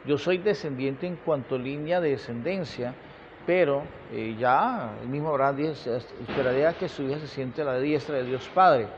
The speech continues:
O sea, que es el hijo de Dios, ¿ve? No el hijo de David, sino,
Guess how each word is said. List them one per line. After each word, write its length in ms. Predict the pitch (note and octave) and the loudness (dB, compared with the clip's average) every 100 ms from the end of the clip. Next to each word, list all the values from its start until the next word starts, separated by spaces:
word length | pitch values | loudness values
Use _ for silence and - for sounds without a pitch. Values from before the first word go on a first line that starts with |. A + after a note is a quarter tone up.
| - - | -14 -8
O 80 | C3+ | -6
sea, 400 | B2+ C#3+ B2+ B2+ G3+ - - | -2 2 2 2 -2 -12 -10
que 200 | B2 A#2 | -4 -2
es 140 | A#2 C#3 | -2 -4
el 160 | C3 | -4
hijo 260 | A#2+ D3+ A#2 | -6 -6 -4
de 160 | G#2 | -4
Dios, 360 | A2+ D#3+ D#3+ - | 2 2 2 0
¿ve? 160 | A#2+ A#2 A#2 - | -6 -8 -10 -8
No 80 | A2+ | -8
el 80 | G#2+ | -6
hijo 140 | A#2 | -4
de 120 | A#2 | -2
David, 280 | A#2 D#3 E3+ - - - - | 0 0 -2 -4 -16 -20 -20
sino, 460 | - C#3+ C#3 D3 E3 | -10 -4 2 2 2